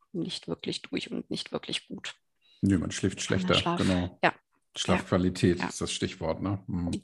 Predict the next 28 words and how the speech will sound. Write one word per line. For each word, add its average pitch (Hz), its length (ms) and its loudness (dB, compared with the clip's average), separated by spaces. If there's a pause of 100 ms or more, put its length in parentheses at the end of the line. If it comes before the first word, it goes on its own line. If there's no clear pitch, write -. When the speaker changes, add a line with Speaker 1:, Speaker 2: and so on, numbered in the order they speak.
(120)
Speaker 1:
Genau. 185 320 2 (760)
Genau. 175 400 -6 (120)
Speaker 2:
Und 107 220 4 (300)
kann 123 240 10
denn, 117 640 8
kann 110 300 6
denn, 104 300 8
äh, 98 260 2
dieses - 640 0
Medikament 107 760 6
in 113 120 0
Verbindung 113 340 6
mit 110 180 2
Alkohol, 107 540 6 (380)
können 110 200 8
dadurch 95 360 6
irgendwelche 92 320 0
Schäden 135 460 4
entstehen 120 560 6
oder 101 220 4
ist 95 140 2
das 101 120 2
einfach 98 380 0
nur, 95 440 2 (100)
also 92 200 6
nur 95 300 8
ein 90 220 2
Tüttelchen, 92 680 2